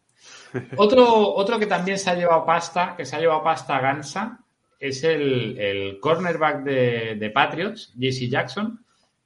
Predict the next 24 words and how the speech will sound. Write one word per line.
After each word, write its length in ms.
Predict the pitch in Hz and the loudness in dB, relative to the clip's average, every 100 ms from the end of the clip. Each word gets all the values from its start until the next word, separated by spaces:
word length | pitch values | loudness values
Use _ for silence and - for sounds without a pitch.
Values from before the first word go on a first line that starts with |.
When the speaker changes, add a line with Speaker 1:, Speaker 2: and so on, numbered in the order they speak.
| _ | _
Speaker 2:
que 640 | 127 113 107 101 101 101 | -6 -2 -2 -2 -2 -4
Tito 220 | 117 117 127 | -6 -2 0
Bill 460 | 151 143 104 - - | 2 0 -2 -8 -16
decide 480 | 113 101 - 127 123 | -10 -8 -4 0 0
no 140 | 123 | 0
renovarlo 720 | 123 123 143 170 190 262 - _ _ _ _ | -2 0 2 2 0 -4 -8 _ _ _ _
y 120 | 170 | -10
se 140 | - 208 | -4 -2
nos 200 | 196 196 | -2 0
va 260 | 208 208 | -2 -2
a 140 | 175 180 | -2 0
los 460 | 196 196 - - | -2 -4 -8 -12
San, 360 | - 151 156 156 | -6 -6 -6 -10
ay, 180 | 113 101 | -10 -10
San 220 | - 104 | -12 -8
Diego 200 | 104 101 | -6 -8
Chargers. 420 | - 90 85 92 | -10 -16 -16 -14
Yo 120 | 120 | -8
todavía 240 | 123 127 123 | -2 0 0
sigo 160 | 123 | -2
con 80 | 110 | -6
San 140 | 107 95 | -2 -2
Diego, 220 | 90 90 | -2 -6
perdón. 320 | 95 92 | -8 -10